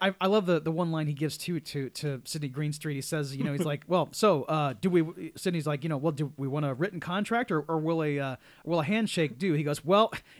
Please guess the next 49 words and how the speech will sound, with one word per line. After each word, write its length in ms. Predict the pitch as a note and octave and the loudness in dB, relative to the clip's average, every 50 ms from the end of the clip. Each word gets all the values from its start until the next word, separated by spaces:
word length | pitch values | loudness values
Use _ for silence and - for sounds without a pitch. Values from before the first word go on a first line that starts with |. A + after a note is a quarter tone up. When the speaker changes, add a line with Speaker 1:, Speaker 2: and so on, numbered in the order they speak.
| _ - | _ 4
Speaker 1:
it 180 | G3+ G3+ G3+ - | 4 4 4 4
won't 460 | E3+ F3 A3 A3 A3 - - - C3+ | 4 6 8 8 6 4 0 -8 -6
do, 340 | D3+ D3 C3 A#2+ B2 C#3 - - - - - | -4 -4 -2 -2 -4 -6 -6 -8 -16 -8 2
but 160 | C3+ G3 G3 G#3+ | 4 4 6 6
under 160 | A#3 A#3 A#3 | 8 8 8
the 80 | A3 | 8
circumstances, 720 | G3+ - B3 B3 A3+ G#3 F#3+ - - A#3 - F3+ E3+ - F3 | 8 8 6 6 6 6 2 6 6 6 6 10 8 8 8
it's 100 | F#3+ - | 8 4
the 100 | - F#3+ | 2 2
best 300 | D3 B2+ G#3 G3+ G3+ - | 6 6 6 6 6 6
I 80 | F#3+ F3 | 2 2
can 100 | - E3 | 4 4
hope 220 | D3+ F#3+ F3+ D#3 - | 6 6 6 6 2
for." 300 | - D3+ C3 G#2+ A2 - | -4 -4 -4 -2 0 0
<laughs> 20 | |
I'm 60 | D3 - - | 0 4 8
like, 180 | F4+ A#3+ - - | 8 8 8 10
"Yeah, 340 | G4 E4+ C#4+ - - G#4+ D#4+ - | 10 10 10 10 10 8 8 10
that's 280 | D4 C#4 A#3+ - - | 10 8 8 8 0
great." 480 | - - - A3 G3+ F3 D3 C3+ - - - - G#3+ - | -8 0 2 4 4 4 2 0 -6 -10 -6 -6 -4 0
<laughs> 600 | E4 G#4 G4+ F#4 B4+ - - - B3+ - F4+ D#4+ E4+ B3 - - - - - - _ - - - - _ - - G#3 - - - - F3+ - | 2 8 8 8 8 8 4 2 4 4 4 4 2 0 0 0 -2 -2 -2 -2 _ -8 -8 -8 -8 _ -8 -8 -8 -8 -8 -8 -8 -6 -4
Speaker 2:
Yep. 380 | C#3+ C3+ D#3 F3 C4 D#4 - - - - - - - - - - - - - - - - - - - - - | 0 4 6 6 6 6 4 -2 -14 -14 -14 -14 -16 -18 -18 -20 -20 -20 -20 -20 -20 -20 -20 -20 -20 -10 0
So 220 | - D#3+ D3+ D3 | 4 6 6 6
by 340 | C3+ A#2+ - - D#3 F3 F#3 C3+ | 4 2 2 6 6 8 6 6
selling 540 | - - - G#3+ A3+ C4 C#4 C4+ B3 G3+ | 0 0 2 4 6 8 8 6 6 6
this, 240 | F3+ F3 F3 E3 - | 6 4 4 4 4
it 140 | G#3 F3 D3 | 2 0 4
definitely 600 | F#3+ G3+ B3 - C4+ B3 G#3+ F#3+ F3 E3+ D3+ C#3 C3+ _ _ | 6 6 6 6 6 2 4 4 4 2 0 -2 -8 _ _
makes 280 | D#3 D#3+ F3 F#3 F3 - | 0 2 2 4 4 4
everyone 320 | F#3 F3 E3+ E3 D#3+ D3 | 2 4 4 4 2 2
think 260 | D3+ G#3 F#3+ D#3+ C#3 | 4 2 2 2 0
he's 220 | - E3 F#3 F#3 C#3+ | -2 -4 -4 -4 -2
leaving, 340 | C3 C#3 D#3 D#3 A2 G#2+ G2 | -2 0 0 0 -2 -4 -2
Speaker 1:
It's 160 | F3+ F#3 G3+ G#3+ | -2 0 2 2
a 40 | |
Speaker 2:
man. 80 | G#3 G3+ | 2 4
Speaker 1:
convincing 500 | B3+ A3+ A3 G#3 C#4+ D4+ B3 A#3+ A3 F#3+ | 4 2 4 2 2 0 2 0 -2 -2
plan, 360 | - - C4 C#4 G#3+ C#3 B2+ | 0 0 0 0 0 -2 -2
exactly. 500 | C#3 D3 C#3+ F3+ F#3+ G#3 G3+ - A#2+ C3 | -4 -4 -2 -2 -2 -2 -4 -6 -6 -4
Like, 120 | C#3+ D#3 C#3+ | -2 -2 0
the 80 | D#3 | 0
Nazi's 400 | D#3 D#3+ F3 G3+ G3 - G3 D#3+ | 0 0 0 -2 -2 -2 -4 -2
gonna 160 | D3 F#3+ F#3 | 0 -2 -2
think 260 | F3 - F#3+ F#3 F3+ - | -2 -2 -4 -6 -4 -2
that, 160 | F3 D3+ - | -4 -4 -2
that 120 | D3+ E3+ D3 | -4 -6 -6
Rick 320 | B2 B2 C#3 D3 D#3+ - | -4 -6 -6 -6 -4 -2
has 180 | - F3+ E3+ - | -2 -2 -2 -2
fled. 420 | - G3 B3 C4 D3+ F#2 - - | -2 -2 0 0 -2 -4 -6 -14